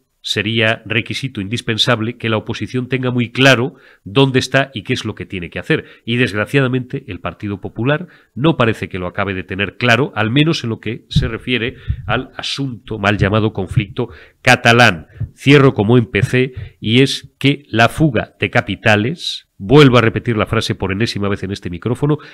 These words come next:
ya es un hecho. Ferrovial, Repsol e Iberdrola mirando a Portugal. Vergonzosas declaraciones, estoy resumiendo todo el editorial, de Jaime Guardiola, presidente del Círculo de Economía de Cataluña.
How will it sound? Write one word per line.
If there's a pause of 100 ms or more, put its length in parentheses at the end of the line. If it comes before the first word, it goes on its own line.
(140)
ya
es
un
hecho.
Ferrovial, (280)
Repsol
e
Iberdrola
mirando
a
Portugal. (380)
Vergonzosas
declaraciones,
estoy
resumiendo
todo
el
editorial, (280)
de
Jaime
Guardiola,
presidente
del
Círculo
de
Economía
de
Cataluña.